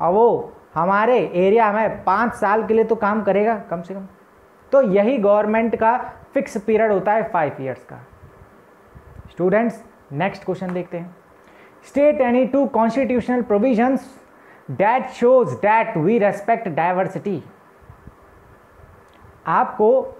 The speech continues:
हमारे constitution में दो provision लिखे हुए हैं, दो प्रावधान हमारे संविधान में,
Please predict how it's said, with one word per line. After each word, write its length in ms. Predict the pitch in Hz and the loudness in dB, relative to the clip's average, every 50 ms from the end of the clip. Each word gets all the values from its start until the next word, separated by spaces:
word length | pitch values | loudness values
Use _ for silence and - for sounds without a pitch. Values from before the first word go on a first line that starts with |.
| - | -8
हमारे 400 | - 165 165 180 196 220 262 277 | -6 -4 -2 0 0 0 0 0
constitution 640 | 269 - 233 226 220 - 247 214 226 233 196 233 240 | 0 0 0 -2 0 -2 -2 -2 -2 -2 -2 -2 -2
में 200 | 240 254 247 175 | 0 0 0 2
दो 160 | 147 214 240 | 2 2 0
provision 460 | 240 - 214 214 214 226 208 240 240 226 | 2 2 2 2 2 2 2 2 2 0
लिखे 200 | 220 220 220 220 | 0 0 0 0
हुए 180 | 214 208 190 | 0 0 -2
हैं, 200 | 147 127 - - - - - - - - - - - - _ - _ 143 | -4 -6 -10 -16 -20 -20 -20 -20 -20 -20 -20 -20 -20 -20 _ -18 _ 0
दो 180 | 160 226 247 | 2 2 2
प्रावधान 640 | 240 233 220 208 208 220 208 202 208 214 202 156 - - - - | 2 2 0 0 2 0 0 0 0 -2 -2 -4 -8 -10 -12 -8
हमारे 280 | 160 175 185 190 214 202 | -4 -2 0 0 0 -2
संविधान 440 | 202 202 202 208 202 190 196 202 | -2 -2 -2 -2 -2 -2 -2 -2
में, 200 | 196 170 131 117 | -4 -4 -6 -8